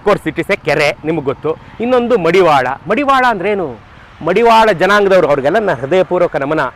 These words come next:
ಮಡಿವಾಳ ಜನಾಂಗದವ್ರು ಇದ್ದಂಥ ಜಾಗ ಅದು. ಕೆಂಪೇಗೌಡರ ತಂದೆ ಕೆಂಪನಂಜೇಗೌಡರ ಕಾಲದಲ್ಲಿ ಮಡಿವಾಳ ಜನಾಂಗದವರಲ್ಲಿ ಬೃಹತ್ತಾದ ಸಂಖ್ಯೆಯಲ್ಲಿದ್ರು. ಎರಡು ಕೆರೆಗಳ ಹತ್ರ ಇದ್ರು ನೋಡ್ರಿ. ಇಡೀ ಊರಿನ ಬಟ್ಟೆಗಳನ್ನ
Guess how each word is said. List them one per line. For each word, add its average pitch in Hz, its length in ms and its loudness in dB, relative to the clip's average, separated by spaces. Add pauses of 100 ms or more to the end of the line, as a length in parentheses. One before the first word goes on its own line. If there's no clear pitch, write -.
(260)
ಮಡಿವಾಳ 220 340 4
ಜನಾಂಗದವ್ರು 208 600 2
ಇದ್ದಂಥ 208 260 -2 (140)
ಜಾಗ 202 260 2
ಅದು. 180 120 -2
ಕೆಂಪೇಗೌಡರ 196 500 -2
ತಂದೆ 196 300 -6
ಕೆಂಪನಂಜೇಗೌಡರ 190 720 -4
ಕಾಲದಲ್ಲಿ 185 400 -2
ಮಡಿವಾಳ 175 380 0
ಜನಾಂಗದವರಲ್ಲಿ 160 680 -4 (300)
ಬೃಹತ್ತಾದ 185 460 -2
ಸಂಖ್ಯೆಯಲ್ಲಿದ್ರು. 143 840 -4 (260)
ಎರಡು 190 300 0 (120)
ಕೆರೆಗಳ 247 400 0
ಹತ್ರ 220 260 -4
ಇದ್ರು 170 160 -4
ನೋಡ್ರಿ. 175 460 -4 (220)
ಇಡೀ 254 240 0
ಊರಿನ 247 400 -2 (120)
ಬಟ್ಟೆಗಳನ್ನ 214 520 -2